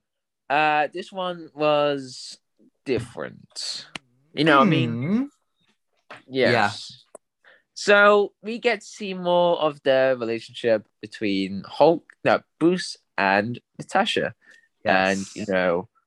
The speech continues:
Speaker 1: we, we get to see, you know, are they gonna be serious about the relationship, or are they, um, gonna, you know, be distant apart?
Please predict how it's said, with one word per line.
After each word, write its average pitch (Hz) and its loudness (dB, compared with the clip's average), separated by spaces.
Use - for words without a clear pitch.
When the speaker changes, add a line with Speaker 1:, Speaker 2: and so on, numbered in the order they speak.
Speaker 1:
we, 110 0
we 95 -2
get - 0
to - -18
see, 95 0
you 98 -4
know, 92 0
are 117 6
they 117 -2
gonna 113 -2
be 101 -6
serious 156 -2
about 147 -2
the 151 -6
relationship, 151 -8
or 107 0
are 107 0
they, 98 0
um, 78 -4
gonna, 95 2
you 101 -6
know, 87 -4
be 101 2
distant - -2
apart? 107 2